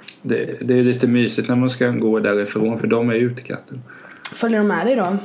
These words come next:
Speaker 1: Ja, en bit gör de ju det, så får man stå där med "Kissen, du får gå hem nu, kissen."
Speaker 2: Ja, jo, men det är mysigt också.
Speaker 1: Det är ju mysigt, men, ja, jag vet inte.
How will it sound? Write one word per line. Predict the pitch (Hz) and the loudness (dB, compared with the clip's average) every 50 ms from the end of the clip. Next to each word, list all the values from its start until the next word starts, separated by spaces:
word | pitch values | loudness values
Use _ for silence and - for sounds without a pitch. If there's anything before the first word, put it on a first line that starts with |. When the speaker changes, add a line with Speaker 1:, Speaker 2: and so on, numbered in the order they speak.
| 185 180 180 - | -6 -8 -6 -4
Speaker 1:
Ja, | 160 160 165 165 160 156 | -2 -2 0 0 0 2
en | 156 143 | 2 4
bit | 123 120 135 135 - | 4 4 4 2 2
gör | 127 110 107 | 2 2 2
de | 117 117 127 143 | 0 0 -2 -2
ju | 143 | -2
det, | 131 113 113 | -2 -4 -4
så | - - 131 | -6 -8 -6
får | - 127 | -2 0
man | 123 123 120 | 0 0 -2
stå | - - - 117 113 | -4 -6 -6 -6 -4
där | - 120 | -4 -4
med | 123 123 123 - - - - - - - _ _ | -6 -6 -6 -10 -14 -18 -20 -20 -20 -20 _ _
"Kissen, | - - 123 123 123 127 123 - - - 123 120 120 120 120 120 123 | -12 -8 -4 -4 -2 -4 -4 -6 -6 -6 -6 -4 -4 -4 -4 -4 -4
du | 131 127 | -6 -4
får | - 139 | -4 -4
gå | 127 139 127 | -2 -2 -2
hem | 123 - - 143 139 143 147 151 | -2 -2 -2 -2 -2 -2 -2 -2
nu, | 147 131 117 117 | -2 -2 -2 -4
kissen." | - - 113 113 113 - - - 113 110 107 - 220 220 110 - 311 285 254 | -4 -4 -4 -4 -4 -6 -8 -8 -6 -6 -6 -6 -6 -6 -4 -2 -2 0 0
Speaker 2:
Ja, | 220 202 185 185 185 180 | 0 0 0 0 0 0
jo, | 190 202 202 190 | 2 2 2 2
men | 196 196 190 | 2 0 0
det | 175 160 | 0 0
är | 151 | 0
mysigt | 165 175 175 170 170 180 - - - - | -2 -2 -4 -4 -4 -4 -6 -6 -6 -6
också. | - - - - - - - - - - | -6 -8 -8 -12 -12 -10 -10 -8 -2 0
Speaker 1:
Det | 113 113 127 | 2 2 2
är | 147 165 | 2 2
ju | 170 165 | 0 0
mysigt, | 151 151 147 131 113 - - 110 110 123 | 2 2 2 2 2 0 -2 -4 -2 -2
men, | 117 113 113 113 117 117 113 113 113 - - - | -2 -2 -2 -4 -4 -6 -8 -8 -8 -10 -10 -10
ja, | - - 120 120 123 | -8 -6 -4 -2 0
jag | 127 127 127 | 0 0 2
vet | 127 123 117 120 | 2 0 0 0
inte. | 127 117 120 - 104 104 104 110 113 | -2 -2 0 0 0 2 0 0 -2